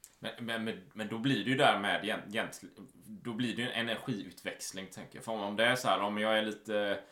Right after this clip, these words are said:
eh, mör i huvudet så här, det har varit lite stressigt och så. Men när jag kör köldexponering och kör ett kallbad så tränar jag ju mitt sinne.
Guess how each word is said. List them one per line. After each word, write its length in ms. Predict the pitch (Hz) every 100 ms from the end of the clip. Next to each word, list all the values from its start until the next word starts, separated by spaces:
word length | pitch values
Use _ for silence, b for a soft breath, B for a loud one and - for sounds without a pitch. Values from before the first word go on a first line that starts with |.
| B B B B -
eh, 420 | 90 90 87 85
mör 420 | 101 120 104 95
i 60 | 98
huvudet 400 | 104 85 82 -
så 120 | 90
här, 200 | 62 69
det 60 | 95
har 60 |
varit 160 | 107 107
lite 160 | 104
stressigt 540 | 101 107 104 - 76 87
och 60 |
så. 360 | 87 - 71 78
Men 140 | 87 107
när 80 | 123
jag 60 |
kör 280 | 135 127 117
köldexponering 1000 | - 131 104 104 - - 107 101 117 143
och 60 | 143
kör 160 | 139
ett 120 | - -
kallbad 560 | 110 76 78 95 107 - B B B
så 140 | - -
tränar 460 | - 156 117 104
jag 60 | 139
ju 60 | 156
mitt 180 | 147
sinne. 520 | - 160 104 85 123